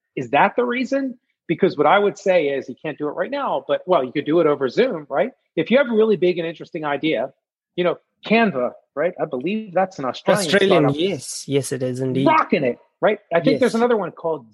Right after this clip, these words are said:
Speaker 1: uh, not Zoom, but,
Speaker 2: Xero.
Speaker 1: uh, Xero,
Speaker 2: Xero.
Speaker 1: right?
Speaker 2: Oh,
Speaker 1: But I
Speaker 2: New
Speaker 1: was
Speaker 2: Zealand
Speaker 1: thinking Zoom for a
Speaker 2: startup.
Speaker 1: minute. Z-,
Speaker 2: Yeah.
Speaker 1: Xero, right?
Speaker 2: Yeah.
Speaker 1: Rocking the world, right? Well,
Speaker 2: Yeah.
Speaker 1: well, they're in New Zealand. What are the chances? If you have
Speaker 2: Yeah.
Speaker 1: something great, you can get it backed. Just have a great story and work on a big and interesting problem and,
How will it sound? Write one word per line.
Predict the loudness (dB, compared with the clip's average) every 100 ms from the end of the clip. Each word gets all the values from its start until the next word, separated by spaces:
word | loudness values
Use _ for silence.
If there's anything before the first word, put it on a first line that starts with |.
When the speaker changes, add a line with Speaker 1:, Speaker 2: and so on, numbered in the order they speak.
| _ -6
Speaker 1:
uh, | -6 -4
not | -8 -8
Zoom, | -8 -8
but, | -4
Speaker 2:
Xero. | 0 2 2 0
Speaker 1:
uh, |
Xero, | 0 4 6 4
Speaker 2:
Xero. | 2 -4
Speaker 1:
right? | 0 0 0 _ 0
Speaker 2:
Oh, | 2
Speaker 1:
But | 4
I |
Speaker 2:
New | 4
Speaker 1:
was | 4
Speaker 2:
Zealand | 4 4
Speaker 1:
thinking | 2
Zoom | 2
for |
a | 4
Speaker 2:
startup. | 4 0
Speaker 1:
minute. | -4 -20 _ _ _
Z-, | -10
Speaker 2:
Yeah. | -4 -2
Speaker 1:
Xero, | 0 2 4 4 0 -4 _ _
right? | 2 2 0 _ _
Speaker 2:
Yeah. | -20 -12
Speaker 1:
Rocking | 2 2 2 -2 -2
the | 0
world, | 2 4 4 0 _ _
right? | -6 -4
Well, | 0 0
Speaker 2:
Yeah. |
Speaker 1:
well, | 2
they're | 2 0
in | -2
New | -6
Zealand. | -4 -6 -6
What | -8
are | -8
the | -10
chances? | -10 -12 -12 -18 _
If | -4
you | 2 4
have | 4
Speaker 2:
Yeah. | 4
Speaker 1:
something | 2 0 -4 -6
great, | -4 -2 -2 -4 _ -6
you | -2 -2
can | 2
get | 2 2
it | 0 _
backed. | 2 2 0 -6 _ _ _ _
Just | -2 -2 -4 _ _ _
have | 0 2
a | 0
great | 0 0 0 -2
story | -10 -8 -6 -6
and | -6 -6
work | -6 -6
on | -8
a |
big | -4 -2 -2
and | -4
interesting | -8 -12 -8 -6
problem | 2 4 4 2
and, | -8